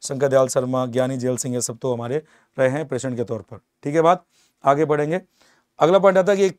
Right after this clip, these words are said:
पुष्प सूर्य के प्रकाश में लाल दिखाई देता है, हरे प्रकाश में यह किस रंग का दिखाई देगा? सूर्य के प्रकाश में लाल दिखाई देता है, ठीक है, हरे प्रकाश में किस रंग का दिखाई देगा, ये, ये बताना है। तो हरे सूर्य के प्रकाश में लाल दिखाई देता है, इसका मतलब जो है ये क्या करेगा, लाल को एब्जॉर्ब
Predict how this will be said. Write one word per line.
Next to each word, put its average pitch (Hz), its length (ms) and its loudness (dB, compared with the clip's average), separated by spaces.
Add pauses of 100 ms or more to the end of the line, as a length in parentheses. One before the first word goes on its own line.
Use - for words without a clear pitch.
पुष्प 202 260 -2
सूर्य 180 240 -2
के 190 80 0
प्रकाश 160 380 0
में 175 60 -4
लाल 147 200 2
दिखाई 151 240 -2
देता 151 240 -4
है, 165 140 -4
हरे 139 140 -2
प्रकाश 143 360 -2
में 147 80 -6
यह 143 60 -6
किस 135 220 -8
रंग 127 120 -8
का 151 160 0 (340)
दिखाई 127 280 0
देगा? 110 280 -4 (480)
सूर्य 170 260 0
के 180 80 2
प्रकाश 160 340 2
में 185 100 -4
लाल 143 180 4
दिखाई 127 240 0
देता 117 300 -6
है, 113 120 -12 (100)
ठीक 123 200 -6
है, 127 200 -6 (320)
हरे 160 180 6
प्रकाश 160 320 2
में 170 120 -6
किस 160 180 -4
रंग 139 80 -4
का 151 100 -2
दिखाई 139 260 0
देगा, 131 220 0
ये, 139 140 -4
ये 135 80 -4
बताना 120 340 -6
है। 147 140 -10 (720)
तो 147 140 4
हरे 147 540 2
सूर्य 143 180 -6
के 147 80 -6
प्रकाश 139 340 -6
में 143 80 -8
लाल 127 180 -2
दिखाई 139 220 -4
देता 131 220 -6
है, 135 60 -2
इसका 131 200 -8
मतलब 123 320 -10
जो 120 160 -10
है 147 180 -8 (440)
ये 127 200 -4
क्या 127 160 -4
करेगा, 117 360 -6
लाल 120 320 -6
को 135 280 -8
एब्जॉर्ब 139 540 -6